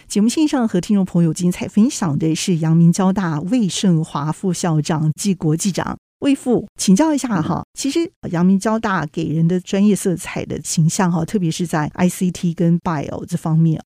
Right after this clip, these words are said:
Speaker 1: 我相信结合我们的政治经济、国家政策、新南向的这个发展，再加上我们有一些这种地缘政治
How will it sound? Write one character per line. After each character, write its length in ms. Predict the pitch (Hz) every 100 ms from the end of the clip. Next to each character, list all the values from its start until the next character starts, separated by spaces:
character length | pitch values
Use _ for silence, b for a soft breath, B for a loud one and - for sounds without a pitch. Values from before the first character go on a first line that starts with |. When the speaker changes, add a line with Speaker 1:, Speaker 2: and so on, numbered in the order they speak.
| -
Speaker 1:
我 80 | 196
相 180 | 269 294
信 220 | 285 233 -
结 160 | 208
合 180 | 208 190
我 160 | 185 156
们 140 | 147
的 140 | 165 151
政 180 | 196
治 100 | 180
经 240 | 156 175 180
济、 320 | 185 165 - -
国 160 | 160
家 180 | 160 170
政 240 | - 190
策、 320 | 156 - 185 - _ _ _
新 360 | - - 220
南 120 | 214 165
向 220 | 190 165
的 80 | 156
这 100 | 170
个 80 |
发 220 | - 160 165
展， 240 | - - b b b
再 240 | - 208 - - -
加 180 | 247 254
上 260 | 269 214
我 120 | 180
们 200 | 143 -
有 140 | 185 -
一 40 |
些 300 | 160 185 175
这 200 | 175 170
种 260 | 180 - 214 -
地 160 | 233
缘 140 | 170 165
政 260 | 220 165
治 320 | 147 - 165